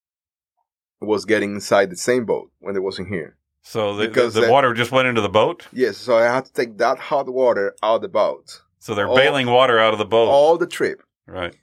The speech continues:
Speaker 1: It took them twenty hours from Havana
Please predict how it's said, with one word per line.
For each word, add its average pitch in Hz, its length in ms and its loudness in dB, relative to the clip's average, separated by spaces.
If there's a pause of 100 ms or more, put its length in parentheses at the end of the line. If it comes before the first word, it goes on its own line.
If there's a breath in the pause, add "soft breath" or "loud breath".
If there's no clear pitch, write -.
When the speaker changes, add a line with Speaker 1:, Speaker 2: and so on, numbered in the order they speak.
(140)
Speaker 1:
It - 160 -18
took 139 300 -8
them 127 400 0
twenty 165 340 0
hours 104 560 0 (480)
from 110 320 -2
Havana 113 600 0